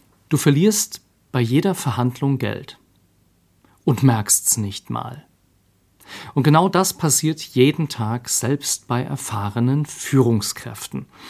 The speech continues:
Und heute zeige ich dir, warum das so ist und wie du aufhörst, zu den neunzig Prozent zu gehören. Ich erinnere mich an eine Verhandlung.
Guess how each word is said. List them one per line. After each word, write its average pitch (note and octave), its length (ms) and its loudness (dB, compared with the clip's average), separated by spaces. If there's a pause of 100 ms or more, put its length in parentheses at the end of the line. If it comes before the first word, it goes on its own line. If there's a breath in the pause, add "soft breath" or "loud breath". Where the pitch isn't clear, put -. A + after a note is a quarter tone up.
(320 loud breath)
Und C3 140 -2
heute G#3 240 2
zeige C#3+ 340 0
ich E3 80 -6
dir, F3+ 160 4
warum C#3+ 300 0
das D3+ 180 -2
so - 160 -6
ist - 460 2 (100)
und - 340 2
wie B2 140 0
du D3 220 0 (160)
aufhörst, C3+ 640 2
zu B2+ 120 2
den C#3 220 4
neunzig C3+ 480 2
Prozent A#2 460 -2
zu C#3+ 100 -2
gehören. B2 400 -4 (720)
Ich - 400 2 (420)
erinnere G3+ 320 4
mich F3+ 280 2
an D#3+ 160 -4
eine C#3 240 -2
Verhandlung. A2 600 -6